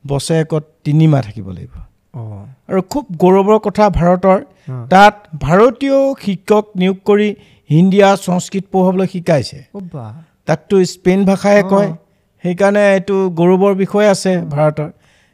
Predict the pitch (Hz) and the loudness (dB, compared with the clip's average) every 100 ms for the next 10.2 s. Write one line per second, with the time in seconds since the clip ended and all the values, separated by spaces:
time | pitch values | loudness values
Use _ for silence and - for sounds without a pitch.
0 | _ 160 190 190 165 - 214 214 151 143 | _ -2 0 0 0 2 4 4 2 -8
1 | 135 - 180 190 208 190 - 160 190 196 | -10 -4 0 0 0 -8 -10 -8 -4 -6
2 | 190 196 180 - 175 151 117 135 _ 160 | -4 -4 -4 -2 -2 -2 -4 -10 _ -18
3 | 147 - - 175 226 254 262 269 269 277 | -18 -16 -8 -6 -4 -4 -4 -6 -6 -6
4 | 190 175 208 208 202 208 208 202 170 - | -6 -4 0 0 -2 -2 -2 -2 -4 -4
5 | 190 190 196 - 151 170 175 180 196 185 | -4 -2 -2 -2 -4 -4 -4 -8 -8 -6
6 | 185 175 151 139 156 120 101 135 - 139 | -6 -2 -2 0 0 -2 -6 -12 -14 -14
7 | 123 131 _ _ _ _ _ 151 151 160 | -12 -16 _ _ _ _ _ -4 -2 -2
8 | 180 180 190 190 196 185 160 160 180 185 | -2 -2 -2 -4 -6 -8 -8 -6 -4 -4
9 | 147 160 165 175 180 - 143 165 160 165 | -4 -4 -4 -4 -6 -6 -8 -4 -4 -2
10 | 156 147 | -2 -4